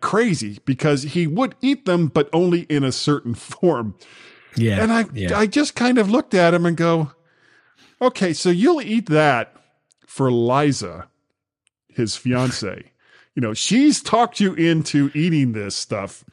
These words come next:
Speaker 1: that your mother and I couldn't.
Speaker 2: Yeah, well, I'd have said something slightly different. I'd have said, "Uh, so you're a grown-up now."
Speaker 1: Yeah. <laughs> 'Cause,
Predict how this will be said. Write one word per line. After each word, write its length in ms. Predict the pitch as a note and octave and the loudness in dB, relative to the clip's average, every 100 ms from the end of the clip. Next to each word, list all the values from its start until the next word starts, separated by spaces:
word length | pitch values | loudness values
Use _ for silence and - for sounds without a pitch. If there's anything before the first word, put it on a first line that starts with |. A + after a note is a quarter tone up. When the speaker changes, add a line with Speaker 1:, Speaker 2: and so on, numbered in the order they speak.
| - - - _ | -20 -18 -20 _
Speaker 1:
that 300 | C#3+ A#2+ - _ _ _ _ | -2 -2 -4 _ _ _ _
your 140 | - C#3+ | 0 4
mother 320 | D#3 A#3 F#3 | 4 4 4
and 80 | D#3+ | 4
I 180 | C#3 B2+ | 2 0
couldn't. 680 | - - F3 B2 G2 - - _ _ _ _ _ _ _ | -4 0 0 0 -4 -16 -20 _ _ _ _ _ _ _
Speaker 2:
Yeah, 180 | - C3+ - | -8 -8 -2
well, 240 | C#3+ D3+ D#3 | 0 0 0
I'd 280 | D#3+ G3+ | 0 2
have 100 | F3+ | 0
said 240 | - C#3 B2 | 0 -2 -2
something 240 | B2+ B2+ | -2 -2
slightly 320 | B2 B2+ A2+ | -2 -2 -2
different. 420 | G#2 G#2 - D2+ - | 0 -2 -2 -6 -4
I'd 160 | A#2 C3 | -2 -2
have 100 | B2 | 0
said, 320 | A#2 G#2+ F#2+ _ _ _ | 0 -2 -4 _ _ _
"Uh, 220 | B2+ F#2 C#2 _ _ | 0 0 -2 _ _
so 160 | - D3 | -2 2
you're 280 | C#3 C#3+ | 4 4
a 20 | C#3+ | 2
grown-up 580 | C3 D3 A#2+ G2 E2+ | 2 2 4 2 -2
now." 320 | - E2+ D2+ - _ _ C4 C#3 | -6 -8 -8 -14 _ _ -6 0
Speaker 1:
Yeah. 300 | - C4 A#3+ - _ _ | 4 6 6 2 _ _
<laughs> 2000 | A#3 A3 A#3 C4+ - C#4 - A#3 - - - G#3 - - G3 - G3 G3+ - D#3+ G3+ - C3 B2 - - A#2+ - - - - - - - _ D3 _ - - _ D3+ E3 A2 - - - | -2 0 0 -2 0 -4 -2 -4 -2 -6 -4 -6 -6 -6 -8 -6 -8 -8 -6 -8 -8 -14 -14 -12 -12 -10 -10 -12 -20 -18 -18 -18 -20 -20 _ -20 _ -18 -18 _ -2 0 -2 -6 -18 -2
'Cause, 180 | D3 | -2